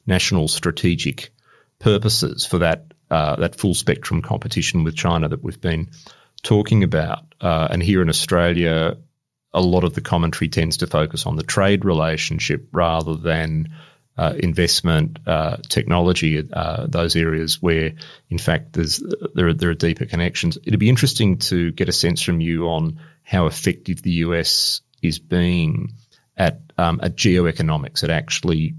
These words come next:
drawing on the strengths of the economy and the private sector for national resilience, including the, uh, the competition with China.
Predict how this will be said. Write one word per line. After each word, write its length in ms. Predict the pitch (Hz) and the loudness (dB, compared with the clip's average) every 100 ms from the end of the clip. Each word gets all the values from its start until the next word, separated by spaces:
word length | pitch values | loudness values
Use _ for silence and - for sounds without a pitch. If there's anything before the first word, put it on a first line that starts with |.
| - | -6
drawing 480 | - 90 92 90 | 0 2 4 2
on 280 | 85 80 80 | 0 0 0
the 80 | 80 | -2
strengths 420 | - 82 82 - | -2 0 0 0
of 220 | 87 90 | 0 0
the 100 | - | 0
economy 680 | 90 - 82 78 73 - - - - - | 0 2 0 0 -2 -4 -6 -8 -14 -2
and 120 | 85 | 0
the 60 | 80 | 0
private 380 | 90 87 82 | 0 0 0
sector 560 | - - - - - 139 - - _ _ _ | -2 -2 -4 -4 -4 -4 -6 -18 _ _ _
for 640 | - 90 87 87 85 87 - _ _ _ _ _ | 2 4 4 2 0 -2 -8 _ _ _ _ _
national 360 | 104 98 - 90 | 0 2 2 2
resilience, 560 | 85 85 76 78 - | 2 0 -2 -2 -2
including 640 | - 92 - 107 95 87 85 | -2 -4 0 2 4 2 -2
the, 480 | 80 80 80 80 85 | -4 -6 -6 -6 -6
uh, 100 | 85 | -6
the 80 | - | -8
competition 580 | - 90 - - - 78 | -6 -6 -6 -10 -6 -6
with 100 | 76 | -6
China. 320 | - 80 76 | -8 -8 -8